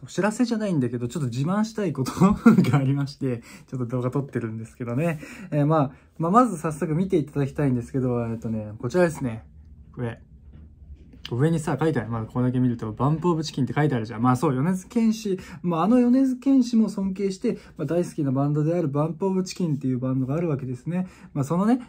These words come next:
えー、まあ、これ、五月二十八日、今年二千二十三年にツアーやるんですよ、バンプオブチキンがね。ツアーをやって、ツアータイトルとか多分まだ何にもないん、出てない、これから出るのかな？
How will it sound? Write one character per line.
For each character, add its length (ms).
え 480
ー、 40
ま 100
あ、 40
こ 100
れ、 240
五 120
月 240
二 160
十 140
八 260
日、 160
今 140
年 180
二 120
千 160
二 120
十 120
三 200
年 100
に 120
ツ 280
ア 100
ー 100
や 60
る 120
ん 60
で 80
す 120
よ、 100
バ 160
ン 80
プ 100
オ 40
ブ 100
チ 100
キ 100
ン 60
が 120
ね。 160
ツ 220
ア 40
ー 100
を 80
や 100
っ 20
て、 160
ツ 220
ア 80
ー 20
タ 160
イ 100
ト 80
ル 100
と 100
か 140
多 120
分 160
ま 120
だ 100
何 200
に 80
も 80
な 120
い 40
ん、 680
出 120
て 100
な 140
い、 300
こ 80
れ 60
か 80
ら 40
出 80
る 80
の 80
か 80
な？ 180